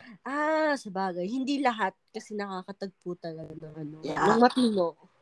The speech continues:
Speaker 1: Mm-mm. Tapos dadaling ka nila sa bansa nila, no? Tapos wala kang magagawa.
Speaker 2: Wala kang, wala kang makaka-, wala
Speaker 1: Mahal
Speaker 2: kang
Speaker 1: yung ticket.
Speaker 2: Pero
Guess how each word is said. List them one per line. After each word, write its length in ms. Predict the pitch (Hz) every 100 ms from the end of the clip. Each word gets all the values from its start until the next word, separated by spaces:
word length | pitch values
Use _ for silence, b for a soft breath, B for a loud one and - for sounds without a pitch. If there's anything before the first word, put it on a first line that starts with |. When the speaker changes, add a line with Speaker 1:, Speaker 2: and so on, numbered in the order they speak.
| - - _ _ _ _ _ _ _ _
Speaker 1:
Mm-mm. 640 | 220 202 196 190 180 180 - 220 - - - - _ _ _ _ _ _ _ - _
Tapos 320 | - 240 330
dadaling 400 | 339 277 247 262
ka 80 | 254
nila 240 | 262 254 262
sa 400 | 262 226 214 208
bansa 400 | 202 208 233 226 208
nila, 400 | 190 185 180 214
no? 240 | 208 196 196
Tapos 240 | - 233 - _
wala 240 | 214 233 214
kang 160 | 226
magagawa. 560 | 214 196 185 180 165 165
Speaker 2:
Wala 80 | 180
kang, 240 | 180 185
wala 260 | 180 196 190
kang 160 | 196 196
makaka-, 480 | 190 190 180 185 175
wala 120 | -
Speaker 1:
Mahal 160 | 170 240
Speaker 2:
kang 160 | 233 214
Speaker 1:
yung 140 | 208
ticket. 680 | - 262 262 - 247 240 233
Speaker 2:
Pero 80 | 508